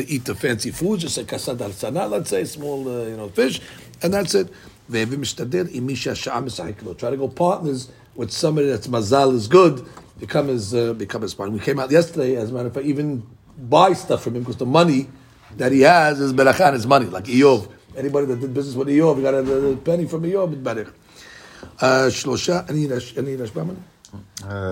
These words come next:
Speaker 2: כדי שתיכנס
Speaker 1: Mm.
Speaker 2: בראשונה, אם תנוס.
Speaker 1: Right. If you have to flee, you'll be the first ones, uh, back. Uh, שלושה דברים, אמר רבי יהושע בן לוי, משום אנשי ירושלים. אל תרבה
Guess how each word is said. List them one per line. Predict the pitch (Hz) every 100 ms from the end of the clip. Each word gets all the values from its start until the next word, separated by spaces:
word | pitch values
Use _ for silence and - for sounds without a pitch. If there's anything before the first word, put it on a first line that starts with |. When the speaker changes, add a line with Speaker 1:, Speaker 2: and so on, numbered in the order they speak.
| 90 87
Speaker 2:
כדי | - 104
שתיכנס | 101 104 147 156 92 101
Speaker 1:
Mm. |
Speaker 2:
בראשונה, | 95 90 - 80 80 85 95
אם | 90 95 -
תנוס. | 92 98 95 -
Speaker 1:
Right. | 123 101 - - -
If | 101
you | 120
have | 120
to | 123
flee, | - 202 160 151
you'll | -
be | 135
the | 131 123 -
first | - 131 -
ones, | 127 120 113
uh, | 113 107 123
back. | 107 101 - - _ - - - - - -
Uh, | 110 110 110 110
שלושה | 104 127 101 151
דברים, | 131 135 160 202
אמר | 143 151
רבי | 147 151
יהושע | 147 - -
בן | 165 147
לוי, | 135 120 160 165 139
משום | 117 - 180 190 156 175 175 - - _ 113
אנשי | 117 117 - 160 160 143 139 156
ירושלים. | 120 117 117 143 147 131 131 - 113 107 95 147
אל | 226
תרבה | 170 175 139 117 139 175 127 123